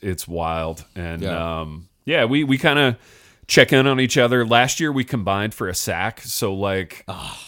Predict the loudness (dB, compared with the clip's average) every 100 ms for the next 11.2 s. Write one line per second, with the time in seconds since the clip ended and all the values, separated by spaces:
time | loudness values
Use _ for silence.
0 | -16 -4 2 4 4 2 2 4 4 4
1 | 2 0 0 2 2 0 -2 -2 -2 -4
2 | -2 -2 0 -2 -2 -2 -2 -4 -8 -6
3 | -6 -8 -8 -8 -8 -10 -14 _ -12 -10
4 | -10 -4 0 2 2 4 4 4 4 2
5 | 0 -4 -4 -2 2 6 6 4 -2 -4
6 | 0 0 0 0 0 0 0 0 4 4
7 | 4 0 0 -4 -2 -4 -4 -10 -18 _
8 | 6 6 4 6 6 6 0 2 4 4
9 | 2 0 0 -2 -6 -4 -4 -4 -10 -12
10 | _ _ -4 -2 0 0 0 2 0 -2
11 | _